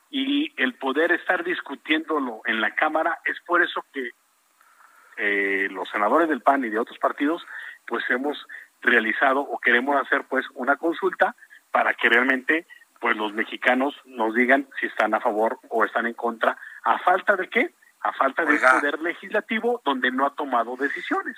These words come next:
Speaker 2: ¿Y el costo de
Speaker 1: ¿Y
Speaker 2: la
Speaker 1: quién es,
Speaker 2: consulta?
Speaker 1: y quién es, y, y quién es, ahora sí, la mayor asamblea? Pues precisamente todos los mexicanos. Entonces, si bien es cierto, nosotros somos representantes,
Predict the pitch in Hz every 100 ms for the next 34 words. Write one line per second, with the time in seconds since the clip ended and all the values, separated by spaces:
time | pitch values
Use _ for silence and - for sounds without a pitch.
0 | - 131 135 - 151 - 170 160 135 170
1 | 180 139 131 - 139 156 156 - 190 180
2 | 190 185 - _ - 160 170 151 - 175
3 | 190 196 - 135 147 170 - 220 175 120
4 | 117 123 151 160 196 220 240 240 - -
5 | - 143 151 160 165 160 170 156 156 170
6 | 185 185 247 320 320 262 131 - 143 190
7 | 208 - - - - 127 160 165 - -
8 | 120 113 - 139 147 180 - 196 233 226
9 | 220 262